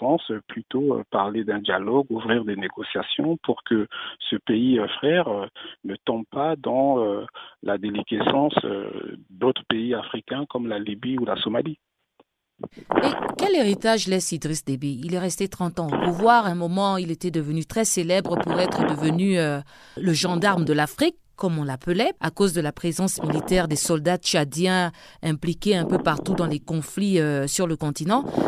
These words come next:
Speaker 2: Alors, est-ce que c'est cette image qu'il faut qu'on garde ou bien sa mort en tant que héros ? Et bon, il est mort aussi sur le front. Alors, qu'est-ce qu'on peut retenir de lui ?
Speaker 1: Et ce que vont retenir les Africains, euh, d'Idriss Déby, euh,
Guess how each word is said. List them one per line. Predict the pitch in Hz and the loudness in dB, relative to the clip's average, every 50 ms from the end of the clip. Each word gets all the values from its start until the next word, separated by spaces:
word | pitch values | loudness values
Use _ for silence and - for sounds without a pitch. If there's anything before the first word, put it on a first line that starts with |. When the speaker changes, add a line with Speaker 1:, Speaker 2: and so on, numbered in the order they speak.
| - - | 2 2
Speaker 2:
Alors, | - 185 175 151 - | 2 2 2 0 0
est-ce | 220 208 - - - | -2 0 0 -2 0
que | - 269 | 2 2
c'est | 302 - 294 | 2 2 0
cette | 240 - 254 247 - | 4 4 4 4 4
image | 233 214 208 220 262 254 - | 2 2 4 4 4 4 2
qu'il | - 208 180 | -2 -4 -4
faut | - - 254 | -2 -2 -2
qu'on | - - 202 190 | 0 0 0 0
garde | 185 208 214 247 285 285 214 | 4 6 6 6 6 4 0
ou | 202 175 | -2 -2
bien | 165 185 220 262 311 | 0 0 0 0 0
sa | 302 - - 196 180 | 0 0 0 2 2
mort | 190 196 220 254 294 262 | 4 4 4 4 4 2
en | 214 180 | 0 -2
tant | 170 - 214 220 233 | -2 0 0 0 0
que | - - 208 208 233 254 240 - - - - - - | 0 2 4 6 6 6 4 2 -6 -8 -6 2 8
héros ? | 220 208 196 185 208 247 294 339 | 10 10 10 10 10 10 10 10
Et | 277 233 208 202 | 10 10 10 8
bon, | 180 185 277 254 214 170 | 8 6 6 6 6 4
il | 180 202 202 | 4 6 6
est | 226 | 6
mort | 220 269 285 254 | 6 6 6 6
aussi | 240 220 - - | 6 4 4 2
sur | 240 - 233 202 | 2 2 4 4
le | 196 202 | 4 4
front. | 196 - - 269 240 170 - - - - | 4 4 4 4 4 4 0 -6 -16 -4
Alors, | - 190 196 190 - | 0 2 2 2 0
qu'est-ce | - 277 285 - - | -2 -4 -4 -4 -2
qu'on | 277 240 | -2 -2
peut | 247 - 240 | 0 2 2
retenir | 247 226 196 - 196 185 185 202 196 170 | 2 2 2 2 2 2 2 2 2 2
de | 170 | 0
lui ? | 160 151 151 151 143 - - - - - | 0 2 2 -2 -2 -4 -8 -8 -2 -2
Speaker 1:
Et | 135 | -2
ce | 131 - - - | 0 -2 -4 -2
que | - | -2
vont | 170 160 151 160 170 170 156 | -2 0 0 0 0 0 0
retenir | 147 147 139 - - 147 156 156 156 156 143 | -2 -2 -4 -2 -2 -2 0 0 0 0 -2
les | 135 131 123 120 | -2 -4 -4 -4
Africains, | 120 120 - - 131 127 - - - 151 151 147 | -6 -8 -8 -8 -10 -12 -10 -8 -6 -4 -2 -2
euh, | 139 123 123 120 - - - - | -2 -2 -2 -4 -6 -8 -6 -6
d'Idriss | 120 117 - - - 139 135 123 | -6 -6 -6 -2 -2 -2 -2 -2
Déby, | 117 127 123 120 123 135 143 165 175 170 | -2 -2 -2 -2 -2 -2 -2 0 2 2
euh, | 151 131 110 110 | 2 2 2 0